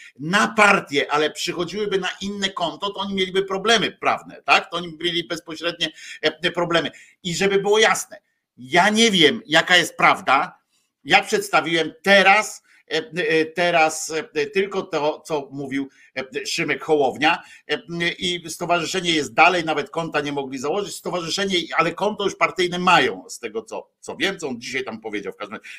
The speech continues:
Ja tylko przedstawiam dzisiejszą odpowiedź, e, Szymona Hołowni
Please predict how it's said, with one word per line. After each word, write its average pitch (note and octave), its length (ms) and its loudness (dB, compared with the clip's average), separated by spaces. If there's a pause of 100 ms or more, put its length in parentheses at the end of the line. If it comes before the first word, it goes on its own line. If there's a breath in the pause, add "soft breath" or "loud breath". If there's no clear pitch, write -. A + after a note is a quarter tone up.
Ja G#3+ 80 6
tylko A#3 180 6
przedstawiam F#3 500 0
dzisiejszą G3 640 4 (440)
odpowiedź, D#3+ 580 2 (480 loud breath)
e, D3 100 -4
Szymona D#3+ 400 0
Hołowni C#3+ 640 0